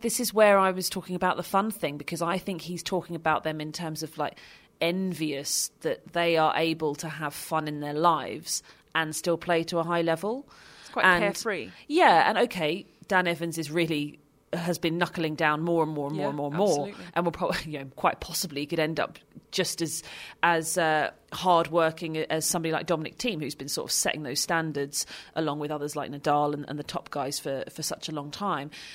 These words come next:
Speaker 1: But, um, that's why I kind of thought of the fun thing. It, that's what it seems like he's sort of alluding to, that he sort of doesn't know how to do that,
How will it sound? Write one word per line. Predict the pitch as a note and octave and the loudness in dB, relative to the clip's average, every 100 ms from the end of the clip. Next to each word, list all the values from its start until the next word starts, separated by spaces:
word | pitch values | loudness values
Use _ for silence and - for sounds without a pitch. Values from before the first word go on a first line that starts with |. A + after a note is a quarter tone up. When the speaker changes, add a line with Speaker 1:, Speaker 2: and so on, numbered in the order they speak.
| - - - | -18 -12 4
Speaker 1:
But, | F#3 D#3+ - - - - | 6 6 2 -8 -12 -4
um, | E3 E3 E3 D#3+ - - | -2 -2 -4 -10 -8 4
that's | G#3+ - - | 4 4 -2
why | G#3 G3+ | 2 4
I | F3 E3+ E3+ | 4 4 0
kind | - F3+ | -4 -4
of | E3 | -2
thought | - F3 C3 | 0 2 2
of | E3 | 0
the | |
fun | D#3 - F3 F#3 | -4 0 0 0
thing. | - G3+ A3 | -6 -6 -6
It, | A#3 - | -8 -2
that's | E3+ - | -2 0
what | - | -6
it | F3 | -8
seems | - F3 E3 | -6 -6 -6
like | D3+ | -8
he's | - E3 | -8 -10
sort | - - | -8 -6
of | D#3 | -6
alluding | D3+ E3 D#3+ C#3 C#3 | -4 -4 -4 -10 -12
to, | - E2 E2+ | -14 -12 -6
that | D3 - - - - - - - | -4 -4 -8 -16 -16 -20 -20 -8
he | F3 D#3 D#3+ | -4 -2 -2
sort | - E3+ | -2 -2
of | D#3 D3+ - | -2 -4 -2
doesn't | E3 E3 E3+ | -2 -2 -4
know | E3 | -4
how | E3 E3 | -4 -4
to | D3 | -2
do | G3 E3+ | -4 -4
that, | - A#2 C3+ | -6 -6 -8